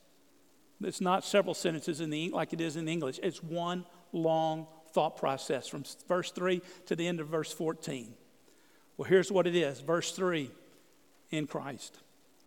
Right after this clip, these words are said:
Verse four, "In him." Verse,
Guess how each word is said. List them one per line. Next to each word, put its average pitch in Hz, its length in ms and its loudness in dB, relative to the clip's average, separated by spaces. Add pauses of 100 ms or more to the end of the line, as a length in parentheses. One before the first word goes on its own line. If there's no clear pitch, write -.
(580)
Verse 160 280 2
four, 147 480 0 (540)
"In 151 220 -2
him." 120 440 -8 (760)
Verse, 165 360 2